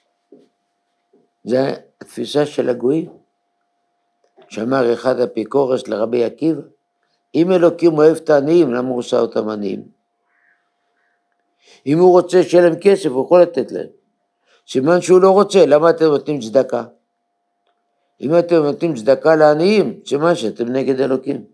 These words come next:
הוא רוצה שיהיו עניים,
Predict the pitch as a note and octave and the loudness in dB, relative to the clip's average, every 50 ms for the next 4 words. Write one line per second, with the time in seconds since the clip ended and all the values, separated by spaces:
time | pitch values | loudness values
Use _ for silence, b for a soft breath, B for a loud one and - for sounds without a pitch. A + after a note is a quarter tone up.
0 | _ _ _ _ _ _ _ _ _ _ _ _ _ _ _ _ _ _ _ _ | _ _ _ _ _ _ _ _ _ _ _ _ _ _ _ _ _ _ _ _
1 | _ _ _ _ _ _ _ _ _ _ _ - E3+ G3 A3 B3 A#3+ - C4+ B3+ | _ _ _ _ _ _ _ _ _ _ _ 0 2 4 4 4 2 2 0 0
2 | A3 F#3+ B3+ C4 B3+ B3+ B3+ C4 C4 C#4 D4 D4+ C#4+ A#3 | 0 0 0 2 4 4 4 4 2 2 2 4 4 4